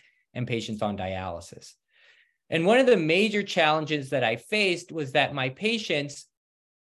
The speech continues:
had comorbid, uh, mood disorders. You know, they had depressed mood, they had poor attitude, they often had physical symptoms,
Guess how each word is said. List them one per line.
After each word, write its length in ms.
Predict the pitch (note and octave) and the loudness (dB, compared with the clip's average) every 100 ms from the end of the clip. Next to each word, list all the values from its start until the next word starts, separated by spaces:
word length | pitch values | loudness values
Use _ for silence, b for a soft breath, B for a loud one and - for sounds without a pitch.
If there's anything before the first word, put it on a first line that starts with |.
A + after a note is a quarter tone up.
| - | -8
had 260 | D#3+ D#3 | -2 -2
comorbid, 840 | - F#3+ G3 F#3 F#3 E3 E3+ D#3 - | 0 0 2 2 0 2 0 0 0
uh, 320 | D#3 D3 C#3 D#3+ | 2 2 0 -4
mood 340 | D#3+ F#3 E3 | -6 -6 -6
disorders. 680 | C3+ - G2 E2+ D2 F2+ - | -8 -8 -8 -10 -14 -16 -8
You 120 | C3+ | -2
know, 160 | C3 B2 | 0 0
they 100 | B2 | 0
had 220 | A#2 G#2 | -2 -6
depressed 420 | G2 - G#2 - | -8 -6 -8 -6
mood, 460 | F3 F#3 F3+ F3 - B B | -2 2 2 0 -6 B B
they 80 | B2 | -4
had 240 | A#2 A2+ G#2 | -2 -4 -6
poor 200 | - G2+ | -8 -2
attitude, 800 | C#3+ D#3 D3+ - D#3 D3 C#3 C3+ b b | 2 2 0 -2 -4 -4 -6 -12 b b
they 140 | C3 C3 | -2 0
often 240 | B2 B2+ | 2 0
had 140 | G#2+ | -4
physical 380 | G2+ B2 G#2 - | -4 -6 -8 -12
symptoms, 640 | - G#3 G3 F3 D#3+ D3 | -4 -2 -2 -2 -4 -6